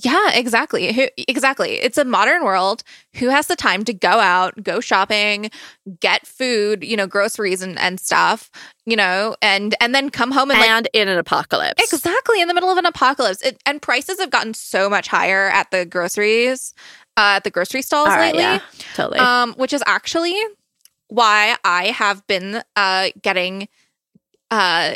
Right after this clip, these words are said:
Speaker 1: case of steaks, you know, delivered to my house. Um, they are super good. Um, it's a different kind of steak, like, every time.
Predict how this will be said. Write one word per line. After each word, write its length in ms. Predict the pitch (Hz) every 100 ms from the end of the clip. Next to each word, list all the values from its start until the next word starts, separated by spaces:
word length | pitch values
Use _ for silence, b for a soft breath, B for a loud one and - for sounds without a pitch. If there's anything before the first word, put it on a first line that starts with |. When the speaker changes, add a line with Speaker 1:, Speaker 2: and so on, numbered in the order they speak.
| - _ _ _ -
Speaker 1:
case 220 | 247 233
of 60 | 240
steaks, 580 | - 180 254 - - - B B B _ _
you 80 | 233
know, 300 | 226 196 208
delivered 400 | 226 214 202 233
to 80 | 339
my 80 | 370
house. 540 | 247 247 - - - _ b b b _ _
Um, 560 | 233 220 208 202 208 226 _ _ _ _
they 200 | 220 226
are 480 | - 208 202 202 202 -
super 480 | - - 220 240 311
good. 320 | 202 196 269 330 _ _ _ _ -
Um, 500 | 226 208 196 190 202 b b b b
it's 120 | 240
a 60 | 262
different 240 | 247 339
kind 100 | 392
of 80 | 330
steak, 220 | 254 247
like, 160 | 226 214
every 320 | 196 190 196
time. 320 | - 175 180